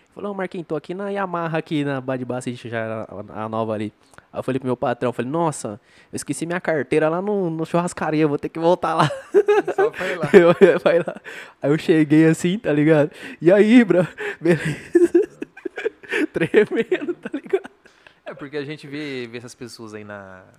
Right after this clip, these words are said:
Speaker 2: na,
Speaker 1: Na,
Speaker 2: no
Speaker 1: na
Speaker 2: Yo-,
Speaker 1: mídia,
Speaker 2: no,
Speaker 1: assim.
Speaker 2: é, na mídia, assim, você fala assim, "Não, será? Nunca vou encontrar um cara desse." E quando você encontra, é isso mesmo.
Speaker 1: <laughs>
Speaker 2: É, é legal.
Speaker 1: É legal, né? Eu, "E aí, Ibra?" Ele,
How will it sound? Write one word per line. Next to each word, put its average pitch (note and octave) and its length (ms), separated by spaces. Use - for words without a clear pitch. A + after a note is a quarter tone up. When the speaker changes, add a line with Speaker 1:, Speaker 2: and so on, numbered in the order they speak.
Speaker 2:
na, G#2+ 80
Speaker 1:
Na, G#2+ 180
Speaker 2:
no G#2 60
Speaker 1:
na G#2+ 120
Speaker 2:
Yo-, A2 160
Speaker 1:
mídia, A#2 400
Speaker 2:
no, G2+ 60
Speaker 1:
assim. A2 100
Speaker 2:
é, A#2 160
na A2+ 140
mídia, G#2+ 280
assim, G#2 140
você A#2+ 140
fala A#2 160
assim, - 140
"Não, A#2 140
será? A#2 400
Nunca A#2+ 280
vou C#3 120
encontrar D3 360
um B2 80
cara A2+ 200
desse." G#2 280
E - 20
quando A#2 180
você - 120
encontra, A#2 400
é F#3 80
isso - 220
mesmo. D3 340
Speaker 1:
<laughs> C3+ 180
Speaker 2:
É, C#3 600
é - 40
legal. C#3 320
Speaker 1:
É A#2 60
legal, C3 400
né? C#3 80
Eu, C#3+ 180
"E D#3+ 80
aí, A3 220
Ibra?" G3 180
Ele, D#3 100